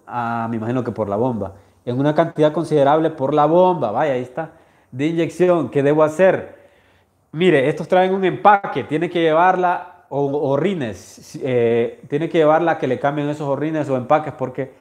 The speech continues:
casi siempre por ahí botan diésel. No, no, pues, no es grave, no es grave. Son-, simplemente cámbiale eso. Ricardo Pérez,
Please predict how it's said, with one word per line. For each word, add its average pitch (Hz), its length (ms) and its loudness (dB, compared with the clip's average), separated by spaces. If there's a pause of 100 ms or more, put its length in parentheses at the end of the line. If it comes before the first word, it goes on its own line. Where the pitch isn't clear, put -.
(380)
casi 127 280 -2
siempre 147 340 -2
por 117 160 0
ahí 120 140 2
botan 127 600 -2
diésel. 117 540 -8 (840)
No, 143 300 0
no, 165 120 -2
pues, 196 160 -4
no 226 80 2
es 175 100 2
grave, 139 400 2
no 160 100 -6
es 123 160 -6
grave. 123 340 -2
Son-, 139 520 -10
simplemente 143 560 -4
cámbiale 127 540 0
eso. 143 260 -8 (380)
Ricardo 160 460 0
Pérez, 180 640 0